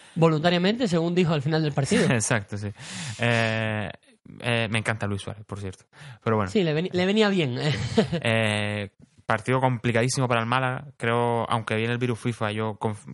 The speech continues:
Speaker 2: creo que va a ganar el Barcelona. Pero un partido bonito de ver, la verdad. Bien, pero victoria blaugrana.
Speaker 1: Parece una victoria blaugrana clara.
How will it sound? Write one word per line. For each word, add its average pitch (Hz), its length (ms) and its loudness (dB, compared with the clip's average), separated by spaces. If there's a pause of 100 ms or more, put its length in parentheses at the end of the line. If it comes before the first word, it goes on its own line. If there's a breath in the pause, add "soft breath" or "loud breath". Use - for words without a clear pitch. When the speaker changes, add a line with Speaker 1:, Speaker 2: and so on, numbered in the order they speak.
Speaker 2:
creo 117 180 2
que 110 60 0
va 113 100 4
a 113 40 2
ganar 113 180 2
el 110 40 2
Barcelona. 110 460 -2 (320 loud breath)
Pero 117 140 2
un 117 40 0
partido 135 280 0
bonito 127 280 0
de 107 100 0
ver, 101 140 -6
la 110 100 -8
verdad. 101 220 -8
Bien, 107 200 -6
pero 107 160 -2
victoria 110 280 0
blaugrana. 104 440 -2 (260)
Speaker 1:
Parece 123 320 0
una 117 300 0
victoria 110 340 0
blaugrana 107 360 0
clara. 98 220 -2